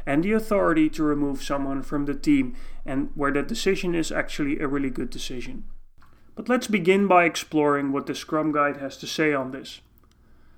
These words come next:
The Scrum Guide does not explicitly state that the Scrum Master can remove someone from the Scrum team.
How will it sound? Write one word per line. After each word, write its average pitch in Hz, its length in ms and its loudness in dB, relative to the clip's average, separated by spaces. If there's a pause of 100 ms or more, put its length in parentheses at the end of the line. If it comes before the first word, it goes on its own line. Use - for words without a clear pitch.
(100)
The 175 60 -2
Scrum 285 380 4
Guide 233 200 4
does 156 220 -2
not 220 300 4
explicitly 185 640 -4
state 147 440 -2
that 160 100 -8
the 160 80 -6
Scrum 156 320 -4
Master 156 340 -4
can 147 300 -6
remove 143 340 -2
someone 156 400 -2
from 151 220 -2
the 147 80 -6
Scrum 143 340 -4
team. - 320 -14